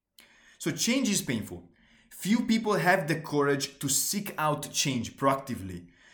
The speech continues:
Most people won't change until the pain of where they are exceeds the pain of change. At that point, they change. And Dave Ramsey says that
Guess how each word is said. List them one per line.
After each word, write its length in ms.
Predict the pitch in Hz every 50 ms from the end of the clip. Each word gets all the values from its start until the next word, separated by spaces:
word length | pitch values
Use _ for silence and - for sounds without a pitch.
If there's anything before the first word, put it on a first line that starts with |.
| - _
Most 280 | - 147 175 185 185 -
people 260 | 196 185 165 165 147
won't 300 | 143 143 170 160 160 151
change 280 | - - 170 165 151 147
until 340 | 135 131 131 139 139 131 117
the 160 | 104 120 117
pain 460 | - - - - 196 196 208 214 208
of 160 | 196 170 139
where 200 | 139 143 151 147
they 220 | 135 127 127 123 123
are 380 | 113 98 98 123 208 226 - - _ _ _ _ _ _ _ _ _ _
exceeds 760 | 143 135 - - - - - 165 170 175 180 175 180 147 139
the 120 | 139 135
pain 260 | 135 - 156 151 147
of 160 | 135 120 - -
change. 440 | - - 127 107 95 95 - - -
At 180 | - 127 123 107
that 200 | 175 196 190 190
point, 460 | 170 170 185 196 196 190 - - - - - - _ _ _ _ _ _ _ -
they 160 | 113 123 120
change. 360 | - - 117 98 92 90 - _ _ _ _ _ _ _ _ _ _ _ _ _ _ _ _ _ _ _ _ _ _ _ _ _ _ _ _ _ - - - _ _
And 140 | 135 139 -
Dave 200 | 208 254 202 -
Ramsey 320 | 202 220 208 - - 151
says 500 | 135 - - 190 151 120 113 117 117 -
that 260 | 127 123 - - -